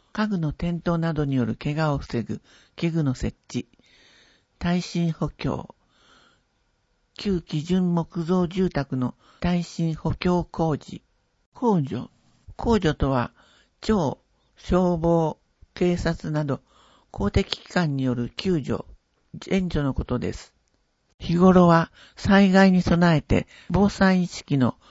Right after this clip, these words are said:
啓発や訓練を行い、災害が発生したときは、迅速に出動し、住民の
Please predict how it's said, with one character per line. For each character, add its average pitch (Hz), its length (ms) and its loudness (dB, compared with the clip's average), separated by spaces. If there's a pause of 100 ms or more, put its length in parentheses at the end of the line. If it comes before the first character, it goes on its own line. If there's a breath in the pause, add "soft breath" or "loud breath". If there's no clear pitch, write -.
(140 soft breath)
啓 214 220 4
発 190 320 2
や 175 260 2
訓 214 240 4
練 151 220 6
を 120 60 2
行 135 140 2
い、 131 320 0 (400 loud breath)
災 190 340 4
害 185 260 6
が 165 120 2
発 170 220 0
生 180 220 2
し - 60 -8
た 156 160 2
と 151 120 2
き - 140 -2
は、 - 200 -2 (640 soft breath)
迅 180 260 -4
速 175 260 -2
に 160 120 -4
出 - 280 -16
動 156 200 2
し、 - 320 -8 (520 soft breath)
住 170 260 -2
民 165 280 -2
の 156 200 -4